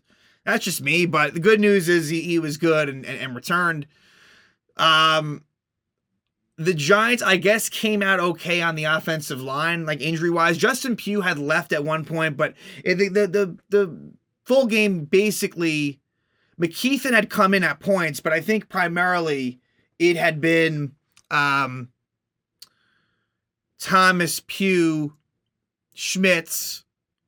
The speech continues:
Bredeson, Phillips. And,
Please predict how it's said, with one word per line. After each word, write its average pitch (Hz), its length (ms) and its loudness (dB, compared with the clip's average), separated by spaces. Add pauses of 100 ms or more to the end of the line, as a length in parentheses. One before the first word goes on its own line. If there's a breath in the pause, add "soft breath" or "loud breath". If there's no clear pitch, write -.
(280)
Bredeson, 151 840 0
Phillips. - 640 -4 (1080)
And, 165 840 2